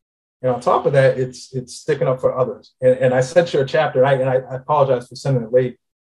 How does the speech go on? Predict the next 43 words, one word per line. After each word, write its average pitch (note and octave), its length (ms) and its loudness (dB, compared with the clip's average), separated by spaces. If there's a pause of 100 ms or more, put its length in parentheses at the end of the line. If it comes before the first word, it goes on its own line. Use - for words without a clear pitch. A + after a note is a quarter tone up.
(280)
but G#3+ 120 -6
it's - 140 -4
called - 420 2 (240)
Being, C#3 340 2 (100)
Being C#3 220 -2
Upstand, - 400 -2 (960)
right? B2 260 0 (560)
And B2 120 -8
just, - 260 0
just D#3+ 160 -2
short D#3 260 6
on B2+ 160 4
that. C3 300 0 (300)
So C#3+ 160 0
it's C3+ 100 0
actually D3+ 580 0 (100)
about C3 460 0
these, B2 300 -10
about B2+ 300 2
the A#2+ 80 -10
girls, - 560 2 (500)
and B2 460 0
one's C#3 260 -2
Japanese, D3 920 -4 (240)
one's C3 240 0
white C3 280 4
and B2 80 -10
one's B2+ 200 0
black, C3+ 320 0
and B2 80 -8
they B2 80 0
become B2 340 -4
best B2 260 -2
friends, C#3 500 -6 (500)
and A#2+ 140 -12
they E3+ 160 4
get C#3 240 0
bullied C3 340 0
by A#2+ 380 -4
a A2+ 80 -20
gang A#2+ 480 -2
in A#2 80 -6
school. A2+ 480 -10